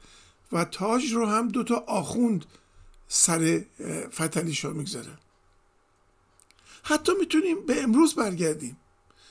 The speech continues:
به سرگذشت همین رژیم موسوم به جمهوری اسلامی که چهل و پنج سال پیش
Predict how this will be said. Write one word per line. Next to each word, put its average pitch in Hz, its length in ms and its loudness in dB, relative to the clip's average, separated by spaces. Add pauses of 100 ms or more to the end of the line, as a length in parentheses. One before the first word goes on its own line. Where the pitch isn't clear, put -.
(100)
به - 80 -2
سرگذشت 214 680 2
همین 262 500 -4 (340)
رژیم 214 520 4
موسوم 208 640 2
به 175 260 4 (140)
جمهوری 175 540 0
اسلامی - 580 -6 (1080)
که 220 140 0
چهل 208 300 2
و 208 40 4
پنج 254 340 -2
سال 170 360 0
پیش 247 640 0